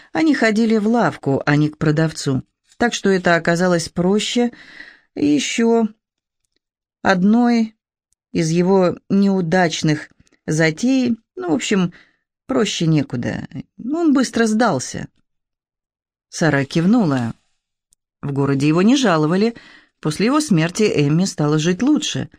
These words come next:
Не думаю, чтобы вообще кто-то переживал из-за его кончины. Впрочем, и Эмми особо никто не оплакивал. А она была прекрасным человеком. Том улыбнулся. Улыбка была такой мимолётной,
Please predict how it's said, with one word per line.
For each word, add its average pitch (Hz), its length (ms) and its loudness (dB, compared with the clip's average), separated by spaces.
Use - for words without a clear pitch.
Не 226 160 4
думаю, 160 400 2
чтобы 143 300 0
вообще 156 340 2
кто-то 151 320 0
переживал 160 540 0
из-за 151 180 0
его 170 160 2
кончины. 156 640 0
Впрочем, 180 600 0
и 170 260 0
Эмми 202 380 4
особо 139 380 0
никто 151 260 2
не 147 120 4
оплакивал. 139 640 -2
А 175 160 4
она 143 180 2
была 156 240 0
прекрасным 175 540 0
человеком. 170 640 -2
Том 139 180 2
улыбнулся. 139 640 0
Улыбка 254 380 0
была 196 220 2
такой 196 300 0
мимолётной, 190 720 0